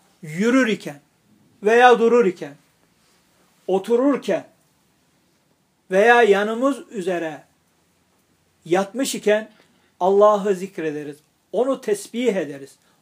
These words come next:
Ona dua ederiz. Bunun tamamı kulluktur.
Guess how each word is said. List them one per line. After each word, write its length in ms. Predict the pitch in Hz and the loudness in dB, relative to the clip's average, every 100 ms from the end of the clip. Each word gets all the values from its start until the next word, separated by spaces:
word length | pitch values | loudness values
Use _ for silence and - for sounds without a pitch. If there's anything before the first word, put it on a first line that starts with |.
| - | -2
Ona 320 | 214 277 240 | 0 0 -2
dua 420 | 175 208 247 247 | 0 2 6 6
ederiz. 440 | 185 156 139 - - _ _ _ _ _ _ _ _ _ _ _ _ - | 4 0 -10 -18 -20 _ _ _ _ _ _ _ _ _ _ _ _ -4
Bunun 380 | 285 262 233 - | -2 -2 -8 0
tamamı 480 | 302 226 180 208 - | 2 4 0 -2 -6
kulluktur. 580 | 170 147 - - _ | -8 -10 -14 -20 _